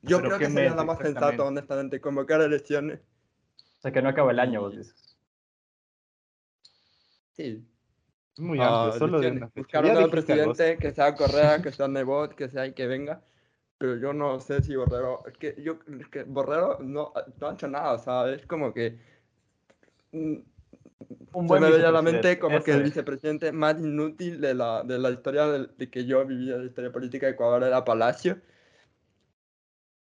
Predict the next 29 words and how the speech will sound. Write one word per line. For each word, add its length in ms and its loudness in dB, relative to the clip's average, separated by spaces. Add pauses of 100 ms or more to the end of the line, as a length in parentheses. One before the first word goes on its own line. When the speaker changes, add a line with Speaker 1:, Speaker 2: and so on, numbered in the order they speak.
(100)
Speaker 1:
Y, 400 2
y 220 2
me 180 0
parece 340 0
que 100 -2
Borrero 300 4
es 60 -2
más 180 2
inútil 420 -6
que 120 -2
Palacio, 680 -2
en 320 -10
todo 180 2
el 80 -4
sentido 300 -2
de 60 0
la 100 0
palabra. 380 -2
O 100 -8
sea, 200 -4
no, 300 -4
no 160 0
entiendo 600 -2
qué, 260 -6
qué 120 -6
haría 260 2
ahí, 360 -4
o 60 -20
sea, 380 -10